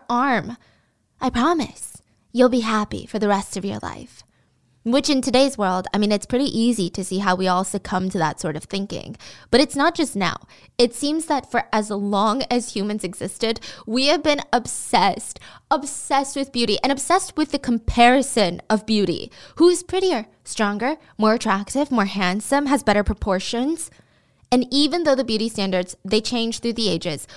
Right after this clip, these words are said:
one thing is constant: competition.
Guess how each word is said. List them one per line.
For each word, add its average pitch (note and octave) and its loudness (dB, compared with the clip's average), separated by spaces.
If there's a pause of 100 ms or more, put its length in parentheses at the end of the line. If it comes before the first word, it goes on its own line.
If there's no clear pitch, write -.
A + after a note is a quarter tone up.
(180)
one G#3+ 4
thing C#4 0
is B3+ -4
constant: - -8 (640)
competition. F3+ -8